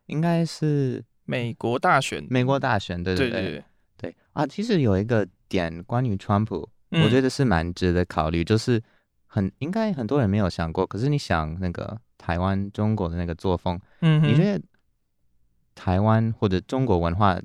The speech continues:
Speaker 1: 第一句话，就是如果看文学的话，第一句话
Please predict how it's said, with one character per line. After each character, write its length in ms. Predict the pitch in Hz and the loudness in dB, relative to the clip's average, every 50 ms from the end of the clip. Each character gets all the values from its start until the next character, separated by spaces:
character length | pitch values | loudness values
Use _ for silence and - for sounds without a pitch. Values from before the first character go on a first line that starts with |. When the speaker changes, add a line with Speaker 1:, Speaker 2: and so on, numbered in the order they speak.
| - _ _ _ _ _ _ _ _ _ _ _ _ _ _ _ _ _ _ _ | -12 _ _ _ _ _ _ _ _ _ _ _ _ _ _ _ _ _ _ _
Speaker 1:
第 160 | 139 143 139 | 0 2 2
一 40 | 127 | 2
句 160 | 117 123 117 | 2 0 -2
话， 300 | 107 - 117 95 85 - - | 0 2 2 2 2 0 -4
就 100 | - 120 | -2 -2
是 80 | 117 120 | 0 2
如 100 | 113 110 | 2 2
果 140 | 101 95 90 - | 2 0 -4 -4
看 160 | - - 113 101 95 | -6 -6 -6 -4 -4
文 180 | 90 87 95 | -6 -6 -6
学 100 | - - | -8 -6
的 80 | 87 85 90 | -4 -2 -2
话， 100 | 87 82 | -2 -2
第 160 | - - 127 | 0 0 0
一 60 | 117 | 0
句 120 | 101 107 104 | 0 0 -4
话 240 | 98 107 98 87 | 0 0 -2 -2